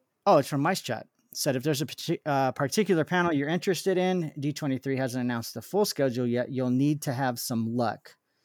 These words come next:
Stage Pass at the expo will be utilizing a random selection process to get guests into the presentations.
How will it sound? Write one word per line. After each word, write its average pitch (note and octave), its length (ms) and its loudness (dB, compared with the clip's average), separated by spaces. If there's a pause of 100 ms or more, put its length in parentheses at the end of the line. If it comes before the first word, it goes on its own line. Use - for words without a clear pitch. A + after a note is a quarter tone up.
(480)
Stage E3+ 400 2
Pass D#3 360 2
at - 180 -4
the C3 160 -4
expo D#3 460 0
will C3 100 2
be B2 80 0
utilizing C3+ 640 2
a A2+ 80 2
random C#3+ 340 2
selection C3+ 500 -2
process C3+ 460 -2
to A#2+ 100 -10
get B2 220 -2
guests C3+ 300 -2
into C#3+ 280 2
the B2+ 100 -2
presentations. - 840 -6